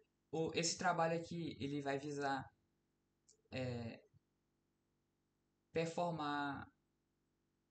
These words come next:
modelos de aprendizado por, por reforço em ambientes de regime de manufatura.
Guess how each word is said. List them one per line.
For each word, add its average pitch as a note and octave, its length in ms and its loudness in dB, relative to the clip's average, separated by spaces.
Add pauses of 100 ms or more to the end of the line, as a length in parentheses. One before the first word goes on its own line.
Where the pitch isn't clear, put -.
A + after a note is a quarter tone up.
(120)
modelos D#3 380 0
de F3 80 2
aprendizado D#3+ 500 0
por, - 180 -8 (300)
por D#3+ 160 2
reforço D#3 500 -2 (560)
em F3+ 200 0
ambientes F3+ 360 0
de F3+ 140 -2
regime F3 400 -2
de E3+ 80 -4
manufatura. F3 640 -4